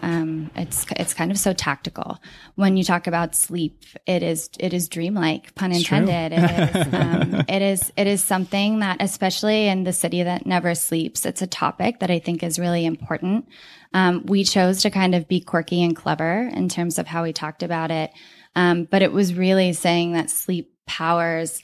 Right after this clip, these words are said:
Speaker 1: you to be the most productive human during your, during your wakeful hours. And so it's really important. And whether you're getting three hours or six hours or nine hours, they should be well rested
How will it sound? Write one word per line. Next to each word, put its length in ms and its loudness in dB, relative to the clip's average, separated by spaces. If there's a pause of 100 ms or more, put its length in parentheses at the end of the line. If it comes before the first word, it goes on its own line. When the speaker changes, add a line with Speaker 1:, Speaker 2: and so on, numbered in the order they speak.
(600)
Speaker 1:
you 580 2
to 160 0
be 120 0
the 160 2
most 300 0
productive 500 -2
human 680 0
during 380 0
your, 420 0
during 240 -4
your 100 0
wakeful 400 -4
hours. 520 0
And 180 -4
so 140 -2
it's 180 -4
really 240 6
important. 520 -2 (380)
And 120 4
whether 160 6
you're 200 4
getting 400 2
three 260 2
hours 360 2
or 80 -2
six 320 -4
hours 340 0
or 80 0
nine 280 2
hours, 500 -2
they 160 -2
should 340 -4
be 540 -2
well 240 -4
rested 580 -6